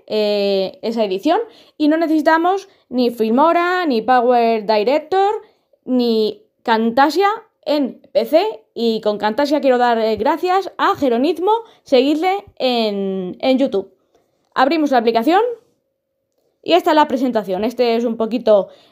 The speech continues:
eh, pues, el aspecto que tiene. Tiene ajustes, por supuesto, para ir moviendo como queremos los vídeos, las fotografías y para hacer fotos y vídeos.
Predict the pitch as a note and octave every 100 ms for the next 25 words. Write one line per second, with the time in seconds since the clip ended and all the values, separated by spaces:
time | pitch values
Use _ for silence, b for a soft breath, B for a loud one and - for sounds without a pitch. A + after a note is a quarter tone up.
0 | - A3 A3 G#3+ G3+ G3 F#3+ F#3 F#3 F#3
1 | C#2+ - - - - - - _ _ -
2 | G3 - C#4 D4+ F4+ C#4 G#3+ D#4+ G4 A4+
3 | A4+ - - A#3+ A3+ G#3 - C4+ C#4+ F4
4 | A#3+ A3 A3+ C#4 C#4+ F4+ - A3+ G3+ -
5 | _ _ _ _ _ _ _ - B3+ A#3+
6 | A3 B3 C#4 C#4+ D#4 B3+ A#3+ A3+ A3 A3+
7 | G3 - _ _ _ _ _ _ _ _
8 | _ _ _ - G#3+ G3 G#3+ D#4+ D#4 F4+
9 | F#4+ D#4 B3+ G#3+ G#3 G3+ G3 C#4 D#4 E4+
10 | F#4 G4+ - _ _ _ _ _ _ _
11 | _ - E4+ G#4+ A4+ C4 A#3 C#4 C4+ D4+
12 | D4+ G4 G4 D4 C#4 A3 G3+ G#3+